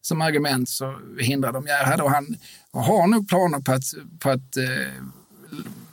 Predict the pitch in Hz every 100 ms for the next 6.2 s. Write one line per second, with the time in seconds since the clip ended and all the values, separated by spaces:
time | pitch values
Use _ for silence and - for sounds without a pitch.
0 | _ _ _ _ _ _ _ 147 143 139
1 | 165 147 170 165 135 - _ _ _ _
2 | _ _ _ - - - - - 147 135
3 | 123 117 123 135 143 143 - 135 120 -
4 | 127 131 131 120 120 - - - _ _
5 | _ - 127 135 131 160 147 139 110 110
6 | 123 -